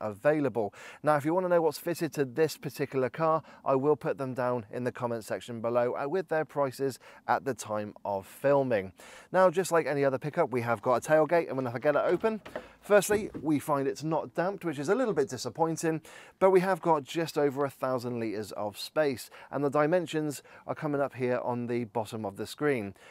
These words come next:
But the good news is, is that you can get a Euro pallet in the back of the Musso, and you can get over eleven hundred kilograms of payload in the back as well.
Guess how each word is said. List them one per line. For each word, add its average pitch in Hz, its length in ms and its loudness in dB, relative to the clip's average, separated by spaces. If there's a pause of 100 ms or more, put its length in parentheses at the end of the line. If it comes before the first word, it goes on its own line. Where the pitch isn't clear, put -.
(180)
But 156 80 4
the 147 80 0
good 190 180 2
news 185 300 2
is, 175 240 2
is 143 80 -6
that 131 140 0
you 139 80 -2
can 143 260 -6
get 143 160 2
a 139 60 0
Euro 143 340 2
pallet 151 380 -2 (260)
in 131 200 0
the 123 100 0
back 117 340 -2 (260)
of 113 220 0
the 113 100 -2
Musso, 147 540 0 (240)
and 151 160 0
you 143 80 -4
can 147 100 -8
get 135 200 -2
over 139 280 0
eleven 139 380 0
hundred 123 340 -8
kilograms 110 640 -4 (220)
of 117 200 -4
payload 110 420 2
in 110 140 -6
the 110 40 -6
back 98 300 -6
as 95 180 -6
well. 120 360 2